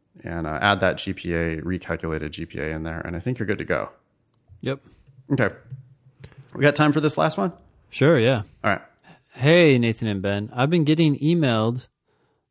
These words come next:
Speaker 2: by a ton of schools with free fee waiver offers.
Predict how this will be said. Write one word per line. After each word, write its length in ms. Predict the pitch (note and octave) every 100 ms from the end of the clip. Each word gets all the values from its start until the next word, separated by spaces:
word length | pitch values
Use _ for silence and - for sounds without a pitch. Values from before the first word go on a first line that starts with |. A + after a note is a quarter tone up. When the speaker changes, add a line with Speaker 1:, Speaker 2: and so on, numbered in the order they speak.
| _
Speaker 2:
by 140 | A2+ G#2+
a 40 |
ton 240 | - C3+ C3
of 120 | A2+
schools 420 | - A2+ G2+ G2
with 140 | G2
free 460 | - - A#2 A2+ A#2
fee 320 | - - D#3 D#3+
waiver 400 | A2 G2 G2+ -
offers. 560 | G#2 - D#2 D#2 -